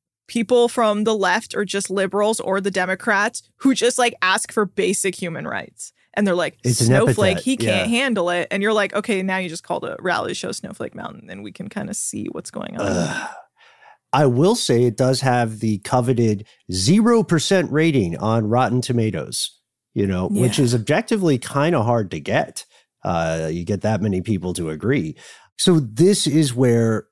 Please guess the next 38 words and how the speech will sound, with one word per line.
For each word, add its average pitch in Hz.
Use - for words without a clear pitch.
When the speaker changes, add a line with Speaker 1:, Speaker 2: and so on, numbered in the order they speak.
Speaker 2:
we 113
see 120
the 113
trends 110
continuing 113
in 104
the 95
future. 139
We, 160
we 143
knew 151
there 151
was 139
a 123
lot 131
of 135
stuff -
we 120
weren't 123
gonna 123
be 120
able 113
to 107
get 120
to, 107
and 101
we're 107
all 131
very 123
excited 123
about 104
this -
episode. 123
So 262
much 226
so, 185
in 127
fact, 196